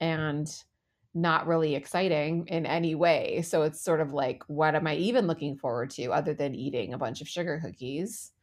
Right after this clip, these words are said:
which I'm, I am looking forward to that. Um, but, like, but then I'm already sad that it's gonna, that this weird Christmas is gonna be over, 'cause then it feels like there's literally nothing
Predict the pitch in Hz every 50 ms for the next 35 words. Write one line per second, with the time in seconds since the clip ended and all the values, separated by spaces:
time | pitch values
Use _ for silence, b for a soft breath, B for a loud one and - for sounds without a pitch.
0 | b b b b b b b b _ - 185 160 185 - - - - 170 170 170
1 | 165 - - 175 151 143 147 147 156 156 160 165 160 - 131 117 101 139 - -
2 | 87 85 120 180 - - _ b b b b b b _ - 185 185 185 185 180
3 | 180 180 180 175 165 165 165 165 165 165 _ _ _ _ _ _ _ _ - 180
4 | 165 202 190 185 147 - - 175 180 170 151 139 139 139 - - - _ _ _
5 | _ _ _ _ _ - 214 185 190 196 196 190 185 185 - 190 185 196 185 190
6 | 185 190 - 196 196 196 202 202 185 185 185 165 156 156 - - 185 175 180 180
7 | - - - 185 180 - 180 170 - 175 185 190 190 - 196 180 190 190 185 185
8 | 170 170 185 180 175 170 - - 165 180 175 170 165 156 - 196 170 - 185 185
9 | 185 - - 180 175 170 185 156 156 156 156 156 156 - - 156 160 156 151 151
10 | 156 156 143 139 147 147 151 - - - 82 92 160